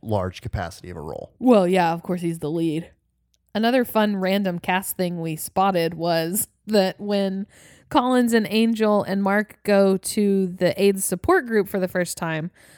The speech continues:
Speaker 2: one of the guys in the group, and it's a small group, it's only, like, six or eight people, one of the guys looked super familiar, so we had to look him up, and turns out he's in Mighty Ducks two, <laughs> which we just watched last year. And I didn't remember, like, you know, his character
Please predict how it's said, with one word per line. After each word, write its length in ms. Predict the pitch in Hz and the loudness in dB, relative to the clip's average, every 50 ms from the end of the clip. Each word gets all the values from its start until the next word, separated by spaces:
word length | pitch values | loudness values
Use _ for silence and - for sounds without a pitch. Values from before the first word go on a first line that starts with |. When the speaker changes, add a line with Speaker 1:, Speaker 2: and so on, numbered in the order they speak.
| _ _ - | _ _ -6
Speaker 2:
one 160 | 190 311 370 | -4 -4 -2
of 60 | 381 | -4
the 80 | 311 214 | -4 -4
guys 320 | 196 240 269 311 330 294 | -6 -4 -2 0 0 2
in 100 | 269 240 | 2 2
the 80 | 214 196 | 0 0
group, 340 | 202 277 330 339 294 - | 0 2 4 4 4 2
and 100 | - 208 | 0 -4
it's 80 | 202 208 | -4 -4
a 60 | 196 | -6
small 280 | 190 - 262 262 262 262 247 | -6 -4 -2 0 0 0 -2
group, 240 | 233 240 247 233 | -2 -4 -4 -4
it's 100 | - - | -6 -6
only, 140 | 220 220 214 | -6 -4 -4
like, 160 | 202 185 180 | -4 -6 -6
six 240 | - - 214 - - | -8 -10 -10 -8 -6
or 60 | 208 | -4
eight 140 | 190 185 - | -4 -4 -6
people, 360 | - 202 196 - 202 202 - _ _ _ _ _ _ | -8 -10 -6 -4 -4 -6 -6 _ _ _ _ _ _
one 140 | - 254 | -4 -2
of 20 | 269 | 0
the 60 | 269 | 0
guys 220 | 254 254 247 233 233 | 0 0 -2 -2 -4
looked 120 | 226 - | -6 -8
super 320 | - - - 247 233 240 233 | -8 -6 -6 -4 -4 -4 -4
familiar, 440 | - 226 220 220 220 220 220 220 | -4 -4 -4 -2 -2 -2 -2 -4
so 160 | 214 - 208 196 | -4 -6 -6 -6
we 100 | 196 214 | -6 -6
had 160 | 214 202 196 | -6 -6 -6
to 60 | 208 | -6
look 180 | 196 202 - - | -6 -6 -6 -4
him 100 | 202 196 | -4 -2
up, 200 | 196 208 208 - | -2 -4 -4 -6
and 100 | 214 214 | -8 -6
turns 220 | - 247 240 247 | -4 -4 -4 -2
out 160 | 247 226 214 208 - | -4 -6 -6 -8 -8
he's 100 | 240 233 | -6 -6
in 100 | 226 202 | -6 -4
Mighty 280 | 214 220 226 220 226 | -4 -2 -2 -2 -2
Ducks 320 | 208 196 214 - - - - | -2 -2 -4 -4 -8 -12 -14
two, 500 | - - 392 427 440 392 330 330 392 508 - - | 0 4 6 6 8 8 8 8 6 6 4 2
<laughs> 100 | - - 185 - - - - - - 453 - - - - - 202 - - 214 214 - 143 - 196 | -2 0 0 0 0 -2 -4 -2 -2 -2 -2 -2 -2 -2 -2 -4 -2 -2 -2 -2 -2 -2 -2 0
which 220 | 370 - - - | 0 -2 -2 -2
we 120 | 381 392 381 | -2 -2 -2
just 200 | 392 403 370 381 | -2 -2 -2 2
watched 320 | 359 330 330 - - - | 2 4 4 2 0 0
last 400 | - 311 320 349 403 - - - | 2 2 4 4 2 0 -2 -4
year. 280 | 277 294 294 294 311 339 - - - - - - - - - - - - | 0 2 2 2 2 0 -4 -12 -20 -20 -20 -20 -20 -20 -20 -16 -4 0
And 260 | - 339 339 311 294 | 2 2 2 2 0
I 180 | - - 285 311 | 0 0 2 2
didn't 220 | 311 302 277 233 | 2 0 0 -2
remember, 420 | 214 214 208 226 254 269 262 247 - | -2 0 0 0 0 0 -2 -4 -4
like, 220 | 208 196 185 - - _ _ | -2 -4 -4 -4 -8 _ _
you 160 | - - 220 | -10 -6 -4
know, 140 | 202 180 175 | -2 -2 -2
his 140 | 180 180 - | -2 -4 -2
character 920 | - 269 233 226 226 226 208 208 208 202 196 190 185 - - - - _ | 2 4 4 4 4 2 2 2 2 4 4 2 0 -2 -4 -8 -14 _